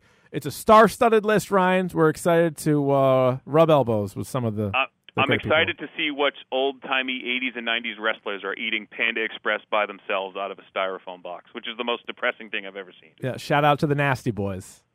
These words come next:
Speaker 2: Yeah.
Speaker 1: We're doing that. You can rate, review, and subscribe on the iTunes. We are on Stitcher, Google Play, W E E I dot com. We're on YouTube. Just go to youtube dot com slash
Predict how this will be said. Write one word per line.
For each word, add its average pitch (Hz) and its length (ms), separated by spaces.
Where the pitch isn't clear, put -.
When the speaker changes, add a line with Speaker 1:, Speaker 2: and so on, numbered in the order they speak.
Speaker 2:
Yeah. - 320
Speaker 1:
We're 113 200
doing 110 320
that. 98 260
You 208 120
can 202 200
rate, 226 260
review, 220 320
and 208 80
subscribe 202 580
on 196 220
the 175 200
iTunes. 214 1000
We 165 180
are 143 140
on 131 200
Stitcher, 190 500
Google 175 360
Play, 165 400
W 170 380
E 180 140
E 170 120
I 160 120
dot 139 260
com. 160 400
We're 165 100
on 147 160
YouTube. 220 560
Just 170 120
go 180 100
to 143 80
youtube 185 440
dot 170 220
com 160 240
slash 156 600